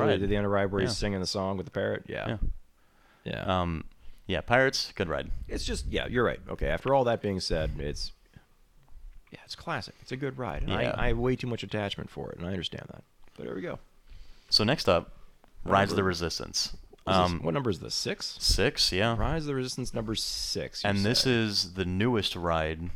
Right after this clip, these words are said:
Speaker 2: on this list.
Speaker 1: Yeah.
Speaker 2: Um, opening in twenty,
Speaker 1: Nineteen.
Speaker 2: twenty nineteen? Yeah.
Speaker 1: December nineteen, yep.
Speaker 2: And then swiftly closing <laughs> along with everything else,
Speaker 1: Yeah.
Speaker 2: like, three months later.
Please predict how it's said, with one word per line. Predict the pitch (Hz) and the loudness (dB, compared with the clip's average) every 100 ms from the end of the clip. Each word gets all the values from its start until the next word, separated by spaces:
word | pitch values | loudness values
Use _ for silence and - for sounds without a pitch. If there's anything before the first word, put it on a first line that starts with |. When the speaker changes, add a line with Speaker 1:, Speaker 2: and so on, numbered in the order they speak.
| - | -6
Speaker 2:
on | - 90 85 85 | -4 0 0 0
this | 78 - | 0 -2
list. | 85 80 90 - - 90 | 0 -2 0 -2 -2 -4
Speaker 1:
Yeah. | 80 78 73 73 - - - | -2 0 -2 -4 -12 -12 -2
Speaker 2:
Um, | 87 85 85 | 0 0 -2
opening | 90 92 87 | -4 -4 -2
in | 85 82 80 80 | -2 -2 -2 -6
twenty, | - 87 90 87 85 82 - - - _ _ _ - | -6 -4 -2 -2 -4 -6 -14 -20 -20 _ _ _ -10
Speaker 1:
Nineteen. | 95 92 78 - - | -8 -6 -8 -12 -10
Speaker 2:
twenty | 92 92 | -6 -4
nineteen? | 98 113 165 - | -4 -4 -6 -4
Yeah. | 131 | -4
Speaker 1:
December | 175 95 | -4 -4
nineteen, | 87 80 80 - | -6 -8 -10 -10
yep. | - - - - - - - - - - - - | -10 -12 -16 -20 -20 -20 -20 -20 -20 -20 -12 -4
Speaker 2:
And | 90 | 0
then | 85 85 | 0 2
swiftly | - 117 - 107 | 2 0 0 -4
closing | - 101 92 95 92 - - - - | 0 0 2 2 2 0 0 2 2
<laughs> | - 160 - - | 6 4 4 0
along | 98 104 95 | 2 2 2
with | 87 | 0
everything | 92 95 92 | -2 -2 -2
else, | 87 85 - - - - - - 92 | 0 0 -2 -6 -8 -20 -20 -20 -16
Speaker 1:
Yeah. | 80 73 65 65 - - | -12 -10 -8 -10 -10 -4
Speaker 2:
like, | 85 85 | -2 -2
three | 85 73 | -6 -6
months | 64 - - | -6 -8 -8
later. | - - | -8 -8